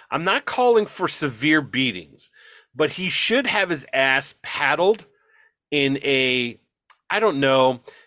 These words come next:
an elementary school style-esque way from the nineteen forties. Like you took an extra slice of bread and you stole it off the lunch line. You need to be beaten for this. Not to the point, but we're just gonna embarrass you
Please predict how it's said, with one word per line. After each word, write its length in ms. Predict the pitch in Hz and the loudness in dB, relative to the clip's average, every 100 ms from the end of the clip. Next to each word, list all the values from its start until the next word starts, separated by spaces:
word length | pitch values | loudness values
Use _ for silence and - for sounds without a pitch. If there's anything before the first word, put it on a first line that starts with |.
| _ | _
an 120 | 147 151 | -6 0
elementary 640 | 180 208 190 185 - 165 | 2 4 2 0 -4 -6
school 520 | 139 - 175 156 147 | -6 -4 0 2 2
style-esque 1000 | 147 - - 147 147 139 131 135 127 - | -2 -8 -2 0 2 2 0 -2 -2 -4
way 440 | 127 123 120 104 101 | -2 2 2 2 -2
from 200 | - 117 | -6 -6
the 80 | 113 | -2
nineteen 460 | 113 110 - 110 | -2 -4 -10 -12
forties. 600 | - 110 104 87 - - - - - _ | -10 -4 -4 -4 -14 -20 -20 -20 -20 _
Like 320 | 95 117 117 | -4 -2 -2
you 220 | 131 127 123 | -2 -2 -2
took 320 | - 170 170 | -2 -2 -2
an 100 | 127 | -2
extra 400 | 139 135 - 131 | -2 -2 -6 -6
slice 480 | - 135 127 113 117 | -6 -2 -2 -2 -8
of 180 | 98 | -12
bread 500 | - 113 120 101 80 _ _ _ _ _ _ - | -4 0 2 0 -4 _ _ _ _ _ _ -4
and 360 | 131 113 110 | 0 0 0
you 140 | 117 117 | -4 -6
stole 360 | - 151 143 | -2 2 4
it 60 | 131 | 4
off 200 | 123 - | 2 2
the 80 | 113 | -4
lunch 360 | 101 113 - | -2 -4 -4
line. 240 | 113 92 98 | -6 -6 -6
You 100 | 127 | -6
need 140 | 160 | -6
to 60 | 151 | -6
be 80 | 160 | -8
beaten 340 | 143 156 117 | -6 -8 -8
for 160 | - 98 | -10 -12
this. 340 | 80 - - _ _ _ | -12 -20 -20 _ _ _
Not 200 | 151 247 285 | -4 -4 -2
to 60 | |
the 60 | 226 | -4
point, 280 | - 185 147 | 2 2 2
but 100 | 170 | -4
we're 80 | |
just 180 | 202 - | -6 -4
gonna 140 | - 233 | 0 0
embarrass 580 | 143 120 127 87 - | 2 2 4 2 -6
you 140 | - | -12